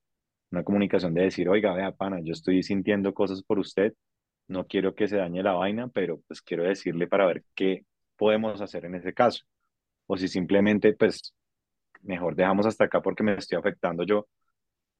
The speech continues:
y termina dañándose la relación de amistad por ese tipo de conflictos.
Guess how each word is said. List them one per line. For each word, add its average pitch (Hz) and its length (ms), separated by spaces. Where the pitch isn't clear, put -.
y 107 100
termina 92 460
dañándose 101 520
la 107 120
relación 95 420
de 90 80
amistad 107 420
por 90 160
ese 90 180
tipo 92 280
de 98 80
conflictos. - 680